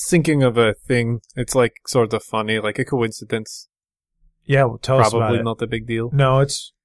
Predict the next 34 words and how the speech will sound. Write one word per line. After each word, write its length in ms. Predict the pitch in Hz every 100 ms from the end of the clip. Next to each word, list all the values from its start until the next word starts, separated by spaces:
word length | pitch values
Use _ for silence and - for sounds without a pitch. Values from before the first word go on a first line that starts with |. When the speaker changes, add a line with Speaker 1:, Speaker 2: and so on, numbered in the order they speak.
| _ _ _ _ _
Speaker 2:
I 80 | 135
mean, 200 | 127 120
why 180 | 120 120
not 220 | 120 117
tell 200 | 139 139
us 160 | 117
then 160 | 120 101
if 100 | 98
it's 120 | -
not 140 | 117 110
a 40 |
big 160 | 117 104
deal? 260 | 123 131
Speaker 1:
All 200 | 117 143
right, 220 | 220 330 202
all 120 | 233
right. 240 | 262 285 175
It's 260 | 165 156
probably 500 | - 170 208 196 165
boring. 560 | 160 123 147 139 120 135
It's, 340 | 117 - -
uh, 200 | 123 147
you 220 | 147 151 220
know, 240 | 208 190 - - - _
you 340 | 139 147 143
brought, 400 | 139 143 165 190
you 100 | 165
brought 280 | 156 175 175
up 140 | 170 -
the 100 | 143
Cervantes 600 | - 135 127 120 127 -
stone, 640 | - 117 101 95 143 185 -
and, 400 | 120 110 107 101
uh, 280 | 107 101